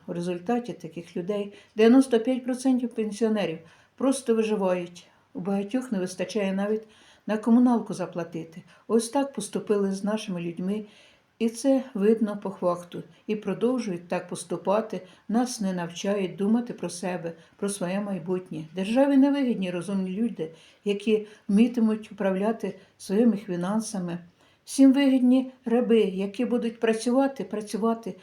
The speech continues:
тридцять-сорок років, працювати все життя. І коли вони вже стануть нересурсні, просто їм кинуть яки-, якусь мінімалку, якусь подачку. Тому,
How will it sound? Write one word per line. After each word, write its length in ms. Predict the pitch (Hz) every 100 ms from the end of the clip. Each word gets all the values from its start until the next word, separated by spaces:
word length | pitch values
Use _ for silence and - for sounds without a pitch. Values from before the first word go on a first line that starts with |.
| _
тридцять-сорок 720 | 277 269 214 202 208 185 185
років, 320 | 202 202 165
працювати 480 | - 220 269 202 285
все 220 | 214 226
життя. 520 | 202 190 - 180 180 - _ - _ _
І 120 | 240
коли 400 | 240 262 294 277 277 - _ -
вони 320 | 214 247 247
вже 220 | 233 226
стануть 560 | 220 - 240 220 208 - - - -
нересурсні, 1200 | 208 240 - 285 226 185 190 - - 190 180 - - _
просто 360 | - 277 277 254
їм 380 | 240 247 240 - - _ _ _
кинуть 460 | 254 262 233 233 202
яки-, 400 | 196 - 214 208 - - 214
якусь 400 | 202 233 214 208
мінімалку, 680 | 202 202 202 202 196 180 - - -
якусь 300 | 196 226 214
подачку. 600 | 196 170 180 175 - 175
Тому, 420 | - 233 233 226